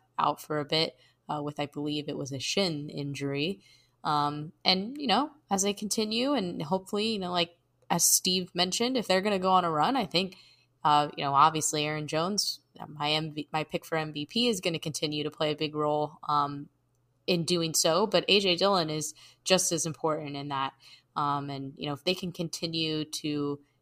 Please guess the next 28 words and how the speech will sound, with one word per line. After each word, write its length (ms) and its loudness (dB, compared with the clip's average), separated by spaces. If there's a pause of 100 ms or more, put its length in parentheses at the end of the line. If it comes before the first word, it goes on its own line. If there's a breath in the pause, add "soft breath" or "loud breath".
(100)
just 380 -2 (220)
beat 200 -2
people 300 -2
on 200 4
the 60 0
ground 680 4
and, 240 -2 (320 soft breath)
um, 180 4
he 140 -4
can 140 -4
also 300 2
make 280 -6
plays 260 0
with 140 -12
his 160 -4
hands 420 2
like 140 0
he 80 -4
has 320 4
been, 480 -2 (520)
I 40 -20
think 160 -12
is 100 -10
good 220 -4
things 280 -6
for 140 -10
the 80 -20
Packers. 640 -6